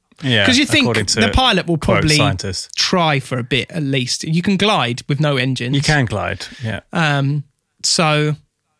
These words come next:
Speaker 2: and you could
Speaker 1: But you're
Speaker 2: probably
Speaker 1: assu-, you're assuming, let's, okay, I think for the, for the simplicity of it,
Speaker 2: Hmm.
Speaker 1: if you're on video, this will be v-,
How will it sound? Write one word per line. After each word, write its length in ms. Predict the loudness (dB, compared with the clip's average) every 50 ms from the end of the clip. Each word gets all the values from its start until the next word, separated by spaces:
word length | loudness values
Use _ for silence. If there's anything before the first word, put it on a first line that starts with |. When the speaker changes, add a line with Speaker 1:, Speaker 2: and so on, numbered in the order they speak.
| _ _ -2
Speaker 2:
and 120 | 0 2
you 100 | 2 2 0
could 160 | -2 -4 0
Speaker 1:
But 160 | 0 2 4
you're 100 | 4 4
Speaker 2:
probably 120 | 4 4 4 4
Speaker 1:
assu-, 120 | 4 4
you're 180 | 4 4 4 2
assuming, 400 | 2 2 2 2 2 2 0 -4 -2
let's, 220 | 0 0 0 2 2
okay, 440 | 0 0 2 2 2 0 0 -2 -6 -2
I 80 | -2 0
think 320 | 0 0 -2 -2 -4 -6 -4
for 120 | -2 0
the, 320 | 0 0 0 -2 -4 -8 -8
for 260 | -2 0 2 2 2
the 100 | 0 0
simplicity 560 | -2 0 0 -2 -2 0 -2 -2 -2 -2 -4 -6
of 140 | -6 -6
it, 160 | -6 -8 -6 -4 -2
Speaker 2:
Hmm. 200 | -2 -2 -2 -4 -6 -10 -16 -20 _ _ _ _ _ _ _ _ _ _ _ _ _ _ _ _ _ _ _ _ -2
Speaker 1:
if 200 | -2 -2 0 0 0
you're 80 | 0
on 100 | 0 0
video, 380 | 0 0 2 2 2 2 2 2
this 200 | 2 0 0 0
will 120 | -2 -4
be 240 | -2 -2 -2 -2 -4
v-, 180 | -6 -8 -10